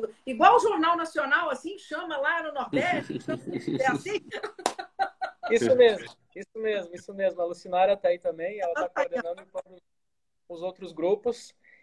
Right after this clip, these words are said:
Speaker 2: E a ideia é justamente aproximar o enólogo, o vinho brasileiro, do público consumidor apreciador do vinho brasileiro. Então, é, que o vinho possa trazer esse momento de confraternização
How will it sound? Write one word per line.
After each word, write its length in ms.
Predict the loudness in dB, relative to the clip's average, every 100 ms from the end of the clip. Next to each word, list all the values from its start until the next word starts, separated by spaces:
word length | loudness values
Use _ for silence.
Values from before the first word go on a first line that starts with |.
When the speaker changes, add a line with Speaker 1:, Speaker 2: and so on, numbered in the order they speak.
| _ _ 8
Speaker 2:
E 80 |
a 80 | 8
ideia 640 | 8 4 4 4 2 -2 -4
é 40 |
justamente 540 | -6 -8 -8 -8 -6
aproximar 920 | -6 -4 -8 -8 -12 -8 -6 -4 -6 -8
o 320 | -14 -14 -12
enólogo, 600 | -8 -2 0 0 -2 -8
o 40 | -20
vinho 200 | -18 -14
brasileiro, 680 | -14 -16 -16 -12 -8 -8
do 320 | 0 8 8 6 -6
público 420 | -10 -10 -14 -18
consumidor 640 | -18 -18 -20 -20 -6 -2 0
apreciador 720 | -2 -10 -4 -2 -2 -4 -10
do 60 |
vinho 240 | -16 -18 -2
brasileiro. 540 | -2 -2 -10 -12 -12 _
Então, 320 | -10 -8 -8 -10 _ _ _ _ -2
é, 500 | 2 2 2 0 -4
que 140 | -6 -16
o 40 |
vinho 260 | -8 -6 0
possa 280 | 0 0
trazer 720 | 0 0 0 4 6 4 0 -10
esse 200 | -10 -8
momento 500 | -8 -8 -10 -16 _
de 120 | -18
confraternização 1400 | -14 -10 -10 -10 -14 -4 -2 -2 0 0 2 0 -2 -10